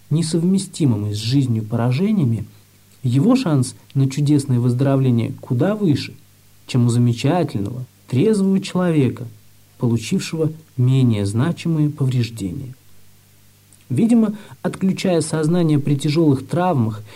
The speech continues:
и нарушая это сознание при менее серьёзных,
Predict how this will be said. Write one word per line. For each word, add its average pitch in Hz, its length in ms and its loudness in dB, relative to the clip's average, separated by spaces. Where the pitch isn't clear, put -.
и 135 60 -2
нарушая 151 460 0
это 143 260 -4
сознание 135 520 2
при 113 200 -4
менее 190 420 4
серьёзных, 117 640 -2